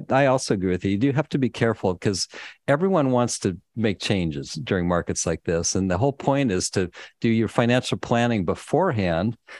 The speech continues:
so that you know you'll be fine when this happens. And we all know it's going to happen. This is not unusual. And in fact, it, it was, I think, two thousand eight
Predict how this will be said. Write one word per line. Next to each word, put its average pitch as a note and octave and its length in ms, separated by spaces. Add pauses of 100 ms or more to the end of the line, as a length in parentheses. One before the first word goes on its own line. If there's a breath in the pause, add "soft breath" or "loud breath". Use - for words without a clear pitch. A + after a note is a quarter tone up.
so B2 200
that A#2+ 120
you A2+ 160
know A#2 420
you'll G#2 180
be F#2+ 160
fine A2+ 600
when G#2 200
this G#2+ 180
happens. A2 500
And G2 140
we G#2+ 240 (120)
all B2 280
know A2 360
it's - 180
going F#2+ 220
to D#2 60
happen. F#2+ 400
This F#2 220
is G#2 140
not G#2+ 260
unusual. F2 560 (240 loud breath)
And A2+ 140
in G#2+ 60
fact, C3+ 400
it, G#2 120
it D3 120
was, A2+ 220
I A#2 80
think, F3 200
two F3 120
thousand G#2+ 380
eight A2 300